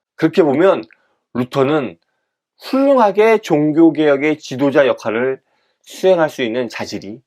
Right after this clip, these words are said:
보이는 것 같습니다. 아, 물론 전기가, 전기가 그런 식으로 그린 것일 수도 있죠. 여러분, 엠비티아이는 어떤 건가요? 저는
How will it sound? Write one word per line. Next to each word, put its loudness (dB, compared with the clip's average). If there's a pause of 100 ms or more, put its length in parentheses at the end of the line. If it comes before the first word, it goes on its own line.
(160)
보이는 -2
것 -14
같습니다. -20 (880)
아, -10
물론 0 (340)
전기가, -2 (360)
전기가 -2
그런 2
식으로 0 (320)
그린 -2
것일 0
수도 -8
있죠. -12 (1600)
여러분, 2 (120)
엠비티아이는 0
어떤 0
건가요? -2 (720)
저는 -2